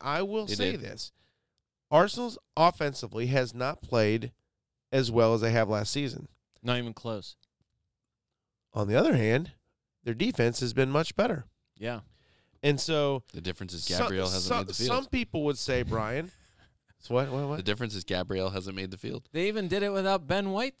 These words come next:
Speaker 3: this time.
Speaker 1: So
Speaker 2: Is he still hurt?
Speaker 1: Yeah.
Speaker 2: What happened?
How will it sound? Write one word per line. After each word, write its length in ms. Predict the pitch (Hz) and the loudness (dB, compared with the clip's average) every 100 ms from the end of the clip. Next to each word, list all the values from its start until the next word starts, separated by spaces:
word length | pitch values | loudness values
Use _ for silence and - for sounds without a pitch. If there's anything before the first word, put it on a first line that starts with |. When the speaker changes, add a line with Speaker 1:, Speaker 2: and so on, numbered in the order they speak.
| - | -4
Speaker 3:
this 220 | 131 - | -4 -2
time. 320 | 123 101 101 - - _ _ _ - | -2 -2 -6 -10 -18 _ _ _ -6
Speaker 1:
So 340 | - 208 208 | -2 2 2
Speaker 2:
Is 260 | - _ - | 0 _ -12
he 60 | 226 | -8
still 200 | 330 285 | -4 0
hurt? 280 | 143 220 - _ _ _ _ _ _ _ _ _ _ _ _ _ | 0 0 -4 _ _ _ _ _ _ _ _ _ _ _ _ _
Speaker 1:
Yeah. 380 | 135 160 214 226 175 | -2 2 2 0 -6
Speaker 2:
What 140 | 196 | -4
happened? 600 | 151 190 269 - 92 127 | -4 -4 -8 -8 -8 -10